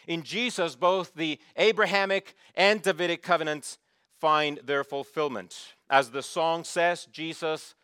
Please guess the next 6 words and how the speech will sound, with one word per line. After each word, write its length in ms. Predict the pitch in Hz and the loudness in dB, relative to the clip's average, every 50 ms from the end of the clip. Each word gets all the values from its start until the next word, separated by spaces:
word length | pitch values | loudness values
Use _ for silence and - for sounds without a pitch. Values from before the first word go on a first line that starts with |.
| _ _ _ _ - | _ _ _ _ -18
Lord, 640 | 123 123 135 147 156 156 151 151 151 151 143 135 - _ _ _ _ _ - | -12 -8 -6 -4 -4 -2 0 0 0 -2 -2 -4 -10 _ _ _ _ _ 2
at 460 | 127 139 143 143 151 - - 123 107 | 6 6 6 6 4 2 -4 -8 -2
thy 380 | 135 135 131 131 131 131 131 127 | 2 2 4 4 2 2 0 -2
birth, 760 | 107 104 98 143 165 175 175 175 160 - - - - _ _ _ _ 127 104 | -6 -10 -4 -2 0 0 0 0 -2 -6 -16 -20 -20 _ _ _ _ -20 -18
Jesus, 640 | - - 139 139 135 - - 127 127 123 - - - | -14 -10 -10 -10 -10 -6 -4 -4 -4 -4 -6 -10 -18
Lord, 480 | 113 110 113 120 123 120 120 117 113 | -16 -10 -8 -6 -4 -4 -4 -4 -6